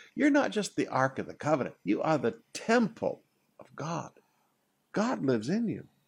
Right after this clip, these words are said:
And I said, "I will make my dwelling among them." I like that. "Walk among them." So God dwells among us. God walks among us. And he said,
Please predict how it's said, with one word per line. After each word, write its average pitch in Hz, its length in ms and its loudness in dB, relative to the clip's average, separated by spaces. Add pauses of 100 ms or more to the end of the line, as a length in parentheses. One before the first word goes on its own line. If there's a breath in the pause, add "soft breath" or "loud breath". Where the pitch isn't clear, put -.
(1040)
And 165 120 0
I 165 100 4
said, 160 180 0
"I 180 100 4
will 180 160 2
make 175 240 0
my 139 160 4
dwelling 180 760 2 (240)
among 123 380 -2
them." 95 360 -8 (680)
I 98 40 -12
like 98 320 -6
that. 90 260 -10 (460)
"Walk 147 600 6
among 104 300 2
them." 107 160 -4
So 127 160 -4
God 113 500 4 (600)
dwells 151 560 6
among 156 340 4
us. 160 240 -4 (120)
God 101 260 2
walks 117 500 6
among 135 340 4
us. 127 200 -6 (400 soft breath)
And 139 140 -6
he 143 80 -2
said, 143 140 -2